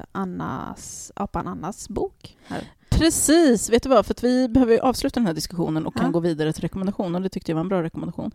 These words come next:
Speaker 1: Mm.
Speaker 2: Eh, ja, du, du kan ju fortsätta.
Speaker 1: Okej. <laughs> Nej, men då är, eh, det ju då hennes bok som heter En apa i Rågsved.
Speaker 2: Mm.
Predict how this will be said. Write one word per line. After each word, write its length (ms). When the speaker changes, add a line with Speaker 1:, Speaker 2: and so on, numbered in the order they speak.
Speaker 1:
Mm. 120
Speaker 2:
Eh, 60
ja, 160
du, 140
du 200
kan 100
ju 40
fortsätta. 400
Speaker 1:
Okej. 280
<laughs> 60
Nej, 200
men 240
då 180
är, 680
eh, 60
det 100
ju 220
då 140
hennes 580
bok 360
som 320
heter 600
En 200
apa 440
i 100
Rågsved. 1000
Speaker 2:
Mm. 300